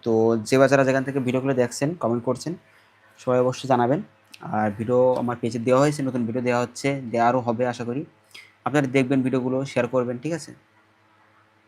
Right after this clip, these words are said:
তো বর্তমানে লাইভে অনেকেই যুক্ত আছেন, তেরো জন এখানে ওয়াচিংয়ে দেখাচ্ছেন।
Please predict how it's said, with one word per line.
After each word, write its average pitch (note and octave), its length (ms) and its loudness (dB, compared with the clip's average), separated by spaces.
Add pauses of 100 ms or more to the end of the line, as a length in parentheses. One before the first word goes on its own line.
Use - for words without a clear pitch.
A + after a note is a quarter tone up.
(2750)
তো C3 80 -4
বর্তমানে C#3+ 400 2
লাইভে C#3 220 6
অনেকেই D3 320 0
যুক্ত C#3 240 -2
আছেন, D3 300 0
তেরো C3 320 2
জন C3+ 180 -4
এখানে C3+ 260 -4
ওয়াচিংয়ে B2+ 380 -2
দেখাচ্ছেন। C3+ 520 -4